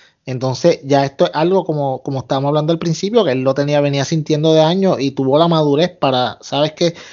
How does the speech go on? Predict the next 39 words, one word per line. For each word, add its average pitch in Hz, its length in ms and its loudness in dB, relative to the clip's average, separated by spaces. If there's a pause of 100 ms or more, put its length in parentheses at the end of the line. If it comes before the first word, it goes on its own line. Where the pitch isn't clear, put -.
(220)
No 143 180 2
simplemente 165 600 2
decirte, 151 680 0
"Mami, 151 420 0
me 131 160 -4
siento 156 260 0
diferente", 165 640 0 (160)
sino 143 280 0
que, 127 360 0 (100)
"Mami, 139 400 -2
me 127 120 -6
siento 139 280 -4
diferente, 170 460 0
necesito 143 580 0
esto, 165 420 -2 (280)
que 123 320 -4
esto 170 180 0
es 185 40 6
lo 196 100 6
que 190 60 -2
me 196 80 0
hace 196 160 -4
falta, 160 440 0
así, 135 340 -6
así, 165 200 0
asado". 170 360 2
So, 131 180 -2
él 117 80 -8
te 170 120 2
dio 190 240 2
el 277 120 0
plan, 165 400 0
ya 127 120 0
él, 139 140 -4
esto 135 220 -4
estaba 185 300 2
seteado 165 400 -2
para 131 280 -2
él. 135 120 -6